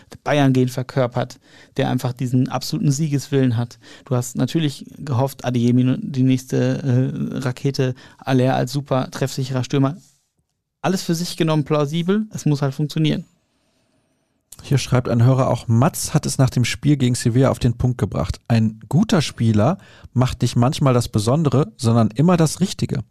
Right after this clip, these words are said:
Speaker 1: So ist es.
Speaker 2: Genau das trifft auf die gesamte Mannschaft zu. Es gibt ein paar besondere Spiele, in dieser Saison zum Beispiel gegen City und Bayern, aber dann verliert man wieder kläglich gegen Bremen, Köln und Union. Ja.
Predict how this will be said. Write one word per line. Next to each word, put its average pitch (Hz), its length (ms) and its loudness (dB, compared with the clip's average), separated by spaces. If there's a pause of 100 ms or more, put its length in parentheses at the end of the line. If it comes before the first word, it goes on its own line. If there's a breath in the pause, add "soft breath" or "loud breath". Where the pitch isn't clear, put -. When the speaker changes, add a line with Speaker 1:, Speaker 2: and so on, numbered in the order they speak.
(120)
Speaker 1:
So 90 80 -8
ist 113 100 -4
es. 113 140 -4
Speaker 2:
Genau 127 340 4
das 139 240 0
trifft - 340 -4
auf 120 120 0
die 110 120 0
gesamte 117 480 0
Mannschaft 127 460 0
zu. - 240 -6 (460 loud breath)
Es - 100 -10
gibt - 220 -2
ein 90 80 0
paar 165 260 2
besondere 127 440 2
Spiele, 175 520 2
in 110 160 2
dieser 117 240 2
Saison 107 360 0
zum 107 180 -2
Beispiel 95 380 0
gegen 98 180 0
City - 320 -4
und 107 160 -4
Bayern, 143 320 4 (420 loud breath)
aber 107 220 2
dann 117 180 2
verliert 113 380 2
man 113 120 4
wieder 104 180 2
kläglich - 440 -2
gegen 98 300 0
Bremen, 117 420 2 (140)
Köln 101 400 2
und 101 300 -2
Union. 104 560 -2 (280)
Ja. 160 200 -2